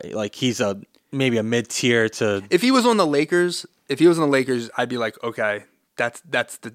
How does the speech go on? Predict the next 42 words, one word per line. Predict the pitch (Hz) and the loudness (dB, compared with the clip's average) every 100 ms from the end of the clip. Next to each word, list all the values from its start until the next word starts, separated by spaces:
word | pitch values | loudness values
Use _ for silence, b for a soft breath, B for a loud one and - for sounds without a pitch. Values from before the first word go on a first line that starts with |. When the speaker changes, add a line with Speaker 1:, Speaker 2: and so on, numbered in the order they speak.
| - | -4
Speaker 2:
that's | 117 - | -4 -4
a | |
squad." | - 113 101 95 | -8 -4 -4 2
Speaker 1:
Well, | 123 110 104 - | 2 2 -2 -12
Speaker 2:
If | 123 127 | -2 0
he's | 143 139 | 2 4
their | 139 | 2
Speaker 1:
yeah. | 127 | 2
Speaker 2:
third | 131 123 | 0 2
guy, | 123 123 120 120 _ | 2 0 -2 -10 _
but, | 123 113 - | -2 -2 -4
but | 123 117 | -6 -4
being | 135 151 | -2 0
the | 143 | 0
number | 131 131 127 | 0 0 -2
two | - 127 | -4 -4
guy | 123 120 | -2 -2
in | 117 | -2
Milwaukee | 110 113 113 113 | -4 -4 -4 -8
and | 110 | -10
what | 110 | -10
he's | 120 120 | -10 -10
gonna | 120 | -10
have | 110 107 - | -10 -10 -12
to | 117 | -18
do, | 113 113 110 - B B - | -12 -10 -10 -14 B B -16
especially | - 156 - 139 | -10 -8 -6 -6
with | 120 | -6
Brogdon | 117 123 123 113 | -8 -10 -10 -10
gone, | 110 110 110 | -10 -10 -12
man, | 127 123 113 110 b b b b | -12 -10 -10 -14 b b b b
you | 117 | -10
know, | 107 107 | -10 -10
they, | 113 135 135 _ 131 | -6 -4 -4 _ -18
they | 127 | -14
really | 113 117 123 120 | -12 -6 -4 -4
messed | 113 101 - | -6 -8 -4
up | 107 - | -4 -4
with | 110 113 | -14 -10
Bledsoe | 107 107 - 101 | -10 -10 -8 -8
and | 98 | -8
Brogdon. | 95 98 101 101 107 | -8 -8 -10 -16 -20